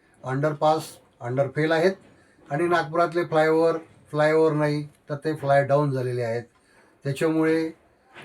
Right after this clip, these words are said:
जो मेसेज इंजिनियर्स लोकांबद्दल आला होता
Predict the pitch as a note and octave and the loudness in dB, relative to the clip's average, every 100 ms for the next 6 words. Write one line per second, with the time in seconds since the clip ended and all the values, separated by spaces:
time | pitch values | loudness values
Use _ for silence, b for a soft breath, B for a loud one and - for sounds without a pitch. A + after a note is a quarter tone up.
0 | B2+ G2+ G#2+ E3 G3 F3+ D#3 D3 - E3 | -16 -10 0 6 6 6 2 -2 -2 -4
1 | D#3+ D3 - D3 D#3+ F#3+ F#3+ F3+ F3 D3+ | -4 -8 -8 -4 0 4 4 2 0 -4
2 | D#3+ D3+ D3 D3+ C3+ C3 C3 B2 - B2 | -4 -4 -2 -2 -2 -2 -2 -2 -4 -4
3 | A2+ | -4